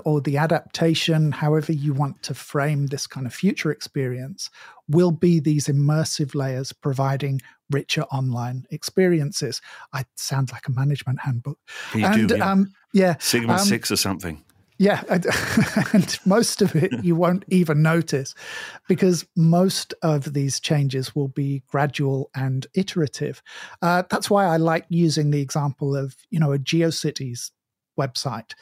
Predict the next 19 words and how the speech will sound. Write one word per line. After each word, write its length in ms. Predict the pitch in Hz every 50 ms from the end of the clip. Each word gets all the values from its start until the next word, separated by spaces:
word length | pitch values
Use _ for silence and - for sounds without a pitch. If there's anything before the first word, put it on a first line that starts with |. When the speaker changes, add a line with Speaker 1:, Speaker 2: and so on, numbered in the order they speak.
| - - - - -
Speaker 2:
Mm. 180 | - 107 101 104
Speaker 1:
because 440 | 98 98 202 190 170 - - - - _ _ _
you 140 | - 170 196
didn't 300 | 170 - 240 233 277 285
really 260 | 196 196 196 175 175 156
notice 800 | 156 156 156 160 180 202 196 - - 160 139 - - - - - -
that 200 | 151 139 139 - _ _ _ _ _ _ _ _ -
your 140 | 165 156
favorite 420 | 143 - 180 165 165 151 160 - -
sites 460 | - - 160 143 147 151 - - -
had 260 | - - 156 143 131
stopped 760 | - - - - - - 175 156 156 - _ _ - - - - _ -
looking 400 | 165 143 170 156 - 180 160 156
like 260 | 147 135 151 - -
Dayglow 440 | - 156 151 151 135 - 139 139 139
vomit 440 | 131 143 143 156 147 131 131 - - _ _ - - - - - -
until 240 | - 165 156 - 185
you 120 | 185 185 180
actually 400 | 185 - - - 180 170 151